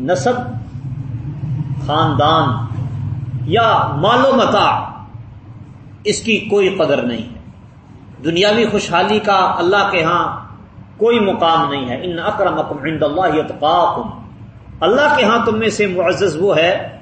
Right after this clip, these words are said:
جو اللہ سے ڈرنے والا ہے، تقوی والا ہے۔ وَإِذَا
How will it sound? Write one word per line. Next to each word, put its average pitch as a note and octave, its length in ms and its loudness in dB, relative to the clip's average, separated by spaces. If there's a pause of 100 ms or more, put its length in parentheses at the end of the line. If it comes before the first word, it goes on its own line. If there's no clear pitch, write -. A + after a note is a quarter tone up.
(140)
جو F#3+ 440 0 (1040)
اللہ E3+ 300 4
سے F3 140 0
ڈرنے D3+ 320 2
والا C3 360 2
ہے، G#2+ 60 -8 (160)
تقوی D3 380 0
والا G#2+ 360 0
ہے۔ - 140 -14 (1300)
وَإِذَا F3+ 460 4